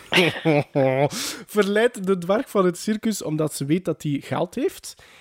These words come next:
En de andere freaks komen dat te weten en die beramen dan eigenlijk een plan om wraak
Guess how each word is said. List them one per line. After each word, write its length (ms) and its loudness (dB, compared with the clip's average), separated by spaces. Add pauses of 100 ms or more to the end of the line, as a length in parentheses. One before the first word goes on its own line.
(100)
En 160 -4
de 80 -2
andere 320 0
freaks 360 -4
komen 200 0
dat 120 -2
te 100 -2
weten 380 0
en 280 -6
die 180 2
beramen 480 2
dan 200 2
eigenlijk 360 0
een 200 -6
plan 300 0 (480)
om 320 2
wraak 580 -6